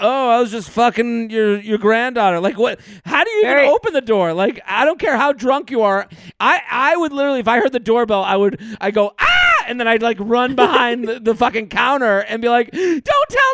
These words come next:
Speaker 1: Nana that we have sex. I don't know what we're doing." You know, like,
Speaker 2: Yeah, it's very presumptuous. I once, my stepdad once, um, I was at my mom's house and I logged into my Netflix account and then I forgot to log out.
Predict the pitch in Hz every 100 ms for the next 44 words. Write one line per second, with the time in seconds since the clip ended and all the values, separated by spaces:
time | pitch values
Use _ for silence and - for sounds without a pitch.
0 | 523 523 539 508 480 480 494 508 - 508
1 | 466 508 - 480 508 508 508 494 466 494
2 | 508 508 494 453 311 196 214 220 254 262
3 | 233 214 _ _ _ _ 220 220 202 208
4 | 202 208 208 196 190 185 180 180 170 196
5 | 208 247 247 220 208 202 - - 254 262
6 | 226 180 170 170 175 180 170 170 - -
7 | - 180 175 165 160 - 196 190 175 196
8 | 202 208 208 175 180 175 175 180 185 175
9 | 175 170 190 - 175 - - 160 160 156
10 | - _ - 185 190 180 185 185 208 190
11 | 170 180 190 170 -